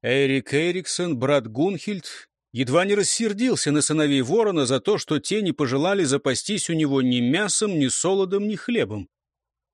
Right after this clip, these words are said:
"Я же богат", — сказал он им с упреком, — "и дом мой благополучен.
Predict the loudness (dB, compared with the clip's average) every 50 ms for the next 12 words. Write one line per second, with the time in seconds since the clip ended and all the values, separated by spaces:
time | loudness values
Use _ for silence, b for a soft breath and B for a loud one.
0 | _ -10 -8 -4 -4 -2 -2 -2 0 -2 -2 0 0 -2 -2 0 0 0 0 0
1 | -2 -6 -12 -20 _ _ _ _ _ _ -8 -6 -2 -2 -2 0 2 2 2 2
2 | 0 0 -2 -2 -4 -4 -4 -6 -6 -6 -10 -14 -14 -14 _ _ _ _ _ _
3 | _ 0 0 0 2 2 2 4 4 2 2 2 2 2 2 2 2 2 2 2
4 | 0 0 0 0 0 -2 -2 -4 -6 -6 -10